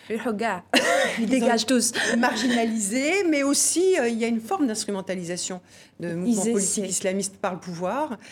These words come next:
Speaker 2: Euh, est-ce que, euh, vous pensez qu'ils peuvent revenir sur le devant de la scène ?
Speaker 1: L'islamiste, euh, le, le proto-islamiste tel qu'il a été, c'est-à-dire le fils et tout ça, c'est pas possible. Par contre, c'est
Speaker 2: Mais
Speaker 1: vrai qu'on
Speaker 2: d'autres,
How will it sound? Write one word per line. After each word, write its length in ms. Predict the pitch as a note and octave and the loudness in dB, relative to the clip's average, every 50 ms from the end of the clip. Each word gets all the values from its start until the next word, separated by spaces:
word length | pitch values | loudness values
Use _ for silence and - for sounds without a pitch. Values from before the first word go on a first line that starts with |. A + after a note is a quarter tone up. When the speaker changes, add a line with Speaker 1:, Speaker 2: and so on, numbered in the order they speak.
| - - - - - | -20 -20 -14 -4 -2
Speaker 2:
Euh, 500 | F#3+ F#3 F3+ F3+ F3 F3 F#3+ F3+ F3+ E3 - - | 0 2 2 0 0 0 -2 -4 -4 -6 -8 -6
est-ce 280 | - A3+ A3 - - - | -6 -4 -4 -4 -4 -4
que, 540 | - C4+ B3+ C4 B3+ A#3+ A3 G#3 F3+ - - | -2 -2 -2 0 0 0 0 0 -2 -2 -4
euh, 560 | - G3 F3+ F3 F3 E3+ E3+ E3+ E3+ F3 E3+ C3+ - | -4 -2 -2 -2 -2 -2 -2 -2 -4 -4 -6 -6 -8
vous 120 | F3+ G3 | -8 -6
pensez 260 | - G#3 G3+ C4+ B3+ | -6 -6 -4 -4 -6
qu'ils 180 | A#3 - G3 F3 | -6 -6 -10 -10
peuvent 480 | - - G#3+ G#3+ A#3 A#3+ A3 G3+ G3 | -6 -4 -4 -4 -2 -4 -4 -4 -4
revenir 520 | F#3+ F3+ F#3+ E3+ F#3+ F#3 F#3 F3+ G3+ A3+ A3 | -4 -4 -6 -6 -6 -6 -4 -4 -6 -8 -8
sur 120 | - G3 | -8 -10
le 60 | F3+ | -8
devant 220 | D#3 F3 D#3+ F3 E3+ | -8 -8 -8 -8 -8
de 60 | D#3+ | -8
la 80 | D#3 D#3 | -8 -8
scène ? 360 | - - E3 D#3 D#3 E3 F3 - _ _ - A#3 | -8 -8 -8 -10 -10 -12 -14 -18 _ _ -4 -2
Speaker 1:
L'islamiste, 840 | D4 D4 - D#4+ D#4 D4+ C#4+ C#4+ D#4 D#4+ C#4+ - - - - - | -2 0 0 0 2 4 4 4 4 2 0 -2 -4 -4 -4 -4
euh, 400 | B3 A3+ A3+ A3+ A3 G#3+ G#3 G3 | -2 0 0 0 0 0 0 0
le, 300 | G#3 A#3 A3+ A3 G#3+ G#3 | 0 0 0 0 -2 -2
le 160 | F#3+ G3 G3+ G3+ | -4 -4 -6 -8
proto-islamiste 1120 | G3+ - - C4 B3+ - C4 - - A3+ G#3+ - A#3 A#3 A#3 A3 A3+ A3+ A3 G#3+ A3 - | -10 -10 -10 -10 -8 -6 -8 -6 -6 -6 -6 -4 -4 -4 -4 -2 -2 -2 -2 -4 -6 -8
tel 180 | A#3 A3+ G#3+ G#3+ | -8 -8 -8 -10
qu'il 220 | - - G3+ G3+ | -10 -8 -6 -6
a 80 | G3+ G3+ | -4 -4
été, 320 | G3+ G3+ G3+ - G3 F#3+ | -6 -6 -8 -8 -10 -10
c'est-à-dire 360 | F3+ - F#3+ F#3+ F3+ - G#3 F#3+ | -10 -10 -14 -14 -12 -10 -8 -6
le 160 | G3 G3 F#3+ | -6 -6 -6
fils 560 | F#3+ - - - A3+ A3+ A3+ A#3 A3 - - | -6 -8 -8 -6 -4 -4 -4 -2 -4 -6 -8
et 60 | F#3 | -10
tout 140 | - - F#3 | -12 -10 -10
ça, 160 | - - B3 | -8 -6 -4
c'est 180 | A#3+ - A3 G#3 | -4 -4 -6 -6
pas 140 | - G3+ G#3+ | -8 -12 -14
possible. 480 | - G3 F#3+ G3 - - - F#3+ F3 - - - - - - - | -12 -12 -10 -8 -8 -8 -8 -10 -12 -14 -14 -14 -14 -14 -6 -6
Par 140 | B3 A#3+ | -6 -4
contre, 180 | - E4 E4+ - | -2 -4 -2 0
c'est 80 | D#4+ - | 0 -2
Speaker 2:
Mais 60 | - | 0
Speaker 1:
vrai 100 | F4+ G4+ | 0 0
qu'on 60 | G#3 | 0
Speaker 2:
d'autres, 220 | B3 - - - | 0 -2 -4 -8